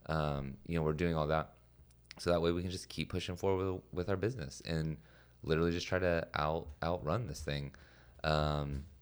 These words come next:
and, you know, I think we're, well,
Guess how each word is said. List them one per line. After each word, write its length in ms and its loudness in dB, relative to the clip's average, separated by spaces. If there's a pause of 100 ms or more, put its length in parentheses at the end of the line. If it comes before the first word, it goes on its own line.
(240)
and, 560 0 (180)
you 120 -2
know, 120 0
I 120 2
think 320 -4
we're, 340 0 (400)
well, 220 -4